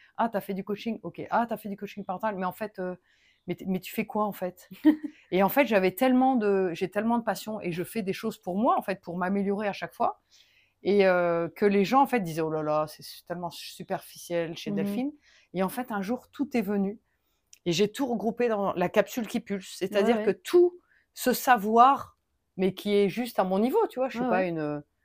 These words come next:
Speaker 1: une, comment dire, une, quand je dis le savoir, je te parle pas des bancs de l'école.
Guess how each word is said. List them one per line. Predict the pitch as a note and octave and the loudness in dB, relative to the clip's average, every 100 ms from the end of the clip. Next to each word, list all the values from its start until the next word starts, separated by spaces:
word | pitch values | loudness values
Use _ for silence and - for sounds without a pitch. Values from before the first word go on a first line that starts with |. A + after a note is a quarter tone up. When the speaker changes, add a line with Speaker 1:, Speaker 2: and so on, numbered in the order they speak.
| _ _ _ | _ _ _
Speaker 1:
une, | D3 C#3+ C#3 C3+ C#3 - _ _ _ | -8 -6 -8 -10 -16 -20 _ _ _
comment | D3+ | -12
dire, | D3+ D#3+ | -10 -10
une, | D3+ C3+ A#2+ - _ _ _ _ _ _ _ _ | -10 -14 -18 -20 _ _ _ _ _ _ _ _
quand | - | -8
je | D3+ | -6
dis | D3+ | -2
le | E3 | 0
savoir, | D#3 E3+ D#3+ F3+ F3 | 2 2 4 4 4
je | |
te | - | -4
parle | C#3+ C#3 | -4 -2
pas | D#3+ | -2
des | D3+ | -4
bancs | D3 D#3+ | -4 -4
de | |
l'école. | D#3 E3 B3+ G3 | -4 2 0 0